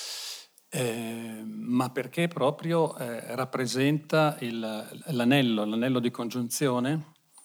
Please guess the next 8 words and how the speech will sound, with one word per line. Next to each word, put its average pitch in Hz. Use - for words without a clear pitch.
e 143
perché -
soprattutto 156
nel 123
suo 120
modo 135
di, 123
eh, 113